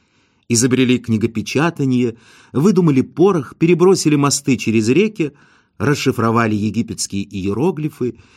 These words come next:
ввели в употребление безопасную бритву, уничтожили торговлю рабами и установили, что из бобов сои – можно изготовить сто четырнадцать вкусных питательных блюд.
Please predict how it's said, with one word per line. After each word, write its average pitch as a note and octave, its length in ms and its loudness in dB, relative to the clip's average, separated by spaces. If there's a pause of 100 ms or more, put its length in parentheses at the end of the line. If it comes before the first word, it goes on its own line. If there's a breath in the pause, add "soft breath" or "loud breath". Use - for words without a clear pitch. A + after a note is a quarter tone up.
ввели F3 500 2
в D3+ 140 -2
употребление D#3 720 2
безопасную A2+ 760 -2
бритву, F3 580 -2 (360)
уничтожили A#2+ 760 0
торговлю G#2 540 -2
рабами F3+ 680 -2
и F#3+ 100 -2
установили, F3+ 680 0
что - 220 -4
из B2 360 -4
бобов A2+ 460 -4
сои – G#3+ 520 -6 (520 soft breath)
можно A#3 440 4
изготовить F#3+ 560 0
сто - 260 -4
четырнадцать F#3+ 960 -2
вкусных - 720 -4
питательных G2+ 720 -8
блюд. D#2+ 540 -14